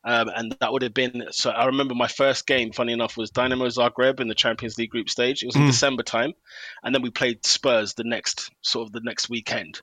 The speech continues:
Speaker 2: Okay.
Speaker 1: And so that was my first couple of games straight into that as the assistant to the, to the announcer.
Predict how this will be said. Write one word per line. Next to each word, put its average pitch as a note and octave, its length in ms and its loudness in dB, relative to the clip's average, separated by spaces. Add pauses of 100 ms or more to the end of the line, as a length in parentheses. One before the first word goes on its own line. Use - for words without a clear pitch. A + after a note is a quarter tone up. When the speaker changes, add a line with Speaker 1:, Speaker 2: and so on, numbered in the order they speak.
(160)
Speaker 2:
Okay. A2+ 260 2
Speaker 1:
And G2 100 -2
so - 80 0
that C3+ 120 4
was C3+ 120 2
my B2+ 180 4
first - 580 2 (260)
couple A#2 260 -2
of A2+ 100 -2
games A2+ 260 0
straight A#2+ 320 2
into A#2 300 -6
that G#2 200 -4 (300)
as C#3 160 2
the A#2+ 100 -4
assistant A#2 600 -2
to A2 100 -10
the, G#2 360 -4 (140)
to - 140 -14
the G#2 100 -6
announcer. G#2 400 -8